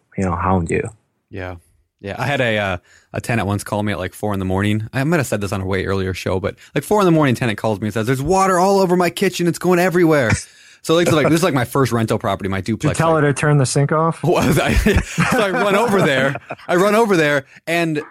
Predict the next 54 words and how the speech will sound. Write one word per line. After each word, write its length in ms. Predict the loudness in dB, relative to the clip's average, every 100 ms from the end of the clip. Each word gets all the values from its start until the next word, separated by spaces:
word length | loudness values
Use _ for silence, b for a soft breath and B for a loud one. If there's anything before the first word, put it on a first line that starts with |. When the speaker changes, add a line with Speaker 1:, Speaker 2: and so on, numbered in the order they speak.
| -12
Speaker 2:
the 140 | -8 -8
drain, 440 | -4 -4 -2 -2
or 140 | 2 2
the, 200 | 2 0
the, 240 | -2 -2
yeah, 120 | -2
the 100 | -4
drain 340 | -6 -6 -2 -2
line 160 | -2
underneath 320 | -2 -2 -2 -4
had 140 | -6
come 140 | -6
undone. 200 | -6 -6
She 200 | -6 -4
knew 200 | -2 0
that 260 | 0 -2 -2
was 200 | -4 -2
the 80 | -2
problem, 480 | -2 -2 -2 -8 -12 B B
but 100 | -4
she 160 | -2
wanted 240 | 0 0 0
to 80 | -2
do 160 | -2
dishes 320 | -2 -4 -6
at 120 | -8 -6
four 200 | -4 -4
in 60 |
the 60 | -4
morning. 360 | -4 -6 -10 -18 _ _ _
So 80 | -8
she 180 | -4 -2
wanted 380 | 0 0 -2 0
me 100 | 0
to 100 | 0
come 140 | -2
over 140 | -2 -2
to 60 |
fix 220 | -4 -6 -6
her 80 | -10
sink 260 | -8 -6
at 120 | -8 -8
four 120 | -8
in 60 |
the 60 | -6
morning 400 | -6 -6 -6 -10 -14 b b b
just 220 | -4 -2
so 60 |
she 160 | -4 -4
could 100 | -6
finish 280 | -2 -2 -2
doing 220 | -2 -4
her 100 | -4
dishes. 500 | -4 -6 -6 -14 -18